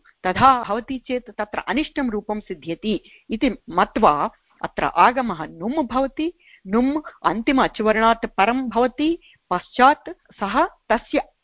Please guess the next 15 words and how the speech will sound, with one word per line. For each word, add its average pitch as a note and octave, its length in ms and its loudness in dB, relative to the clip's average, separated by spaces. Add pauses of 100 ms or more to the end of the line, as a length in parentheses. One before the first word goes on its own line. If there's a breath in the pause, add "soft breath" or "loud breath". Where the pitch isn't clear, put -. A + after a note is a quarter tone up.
(120)
अन्तिम D#4 420 2
अवयवः G#3+ 480 2
अपि G3 400 2
भवेत्। G#3 600 0 (320 soft breath)
तदानीम् C4 540 -2 (140)
एव G3+ 340 -2 (260)
सर्वनामस्थाने G#3 920 2
च F#3 120 -4
सम्बुद्धौ F3 720 -2
इत्यनेन F3+ 500 -2 (280 soft breath)
कार्यं E3+ 400 0
भवति। E3 400 -6 (180 loud breath)
एकवारं D#4 380 4
सर्वे A#3+ 320 -6
चिन्तयन्तु, A3 760 -6